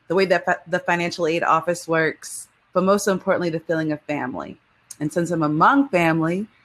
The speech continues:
I don't mind saying that we have a very steep hill to climb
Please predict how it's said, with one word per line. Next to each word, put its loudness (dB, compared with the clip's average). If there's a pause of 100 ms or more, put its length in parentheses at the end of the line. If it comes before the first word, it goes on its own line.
(180)
I 2
don't 2
mind 2
saying -2
that -6
we -6
have -2 (100)
a -6
very -2
steep -8
hill -6
to -18
climb -8